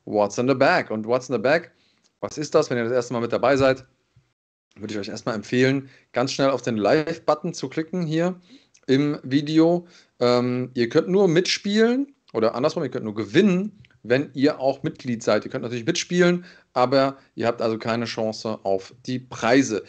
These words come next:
Ich stelle nämlich gleich eine Frage. Das Mitglied, das als erstes in den Chat die richtige Antwort schreibt, gewinnt. Bei mehreren Runden kann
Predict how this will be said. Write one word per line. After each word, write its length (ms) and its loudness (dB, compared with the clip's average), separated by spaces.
Ich 140 -4
stelle 180 4
nämlich 220 0
gleich 280 2
eine 220 -4
Frage. 800 -2
Das 260 0
Mitglied, 460 -6
das 120 -4
als 140 -6
erstes 340 -8
in 100 -8
den 120 -8
Chat 340 -4
die 60 -4
richtige 320 -6
Antwort 360 -2
schreibt, 500 -2
gewinnt. 720 2
Bei 120 0
mehreren 400 2
Runden 400 0
kann 380 -4